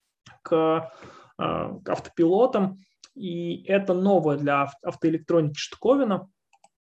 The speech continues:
Вот, это огромные вычислительные мощности. И, например,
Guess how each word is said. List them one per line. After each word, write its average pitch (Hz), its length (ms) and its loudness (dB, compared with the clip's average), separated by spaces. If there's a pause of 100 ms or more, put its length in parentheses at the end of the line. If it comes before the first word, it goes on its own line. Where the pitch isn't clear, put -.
(800)
Вот, 151 440 -6
это 175 480 0 (1900)
огромные 196 400 4
вычислительные 185 400 -4
мощности. 202 640 -4 (280)
И, 170 260 -4
например, 180 580 -2